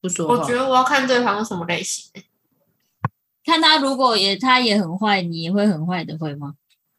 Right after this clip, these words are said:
Speaker 2: 嗯，应该说基本上是冷战，但如果对方要找架吵的话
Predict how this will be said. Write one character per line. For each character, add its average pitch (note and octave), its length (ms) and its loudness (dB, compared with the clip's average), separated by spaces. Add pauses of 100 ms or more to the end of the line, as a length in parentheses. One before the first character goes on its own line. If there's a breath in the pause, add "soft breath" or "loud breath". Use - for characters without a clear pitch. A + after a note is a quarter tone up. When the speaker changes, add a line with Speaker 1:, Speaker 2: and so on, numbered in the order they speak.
(420)
Speaker 2:
嗯， G#3+ 80 -10 (1080)
应 E4 80 0
该 G4+ 100 2
说 F#4+ 220 -2
基 D#4+ 180 0
本 B3 180 2
上 A3+ 160 -2
是 B3 120 -4
冷 G3+ 200 -2
战， - 180 -4
但 B3+ 160 2
如 A#3+ 100 2
果 G#3+ 100 -2
对 A#3 140 -2
方 A3 180 -4
要 A3+ 220 4
找 F#3 220 -2
架 G3+ 220 4
吵 - 300 -4
的 F#3 60 -12
话 - 280 -6